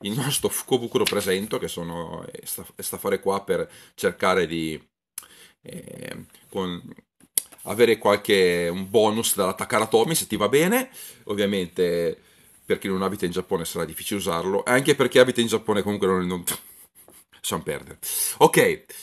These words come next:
eh, vediamo, poi abbiamo, eh, il libretto di istruzioni, che comunque sono sempre una figata. Che c'è, no, che c'è il Warda,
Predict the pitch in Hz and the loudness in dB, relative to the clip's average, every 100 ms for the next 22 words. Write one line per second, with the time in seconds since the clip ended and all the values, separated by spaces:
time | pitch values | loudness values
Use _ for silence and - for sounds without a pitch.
0 | - - 95 95 90 85 85 90 123 131 | -20 0 2 2 2 2 2 2 4 4
1 | 104 95 135 131 113 76 69 69 _ _ | 4 2 2 2 2 0 -6 -16 _ _
2 | _ _ _ 85 82 80 73 - 135 120 | _ _ _ -6 -4 -4 -6 -4 -2 2
3 | 95 90 85 - 90 - 147 196 208 - | 0 0 -4 -4 -4 4 4 4 0 -8
4 | _ 165 95 87 - 85 95 87 85 78 | _ -14 -12 -10 -10 -6 -6 -6 -12 -10
5 | - - 85 - - - - _ _ _ | -12 -12 -14 -14 -12 -14 -14 _ _ _
6 | _ _ _ _ _ _ _ _ _ - | _ _ _ _ _ _ _ _ _ -8
7 | - 90 78 - - 80 76 82 131 170 | -4 -4 -6 -14 -8 -8 -6 4 4 6
8 | 156 135 110 92 82 80 78 | 4 4 4 2 -2 -6 -10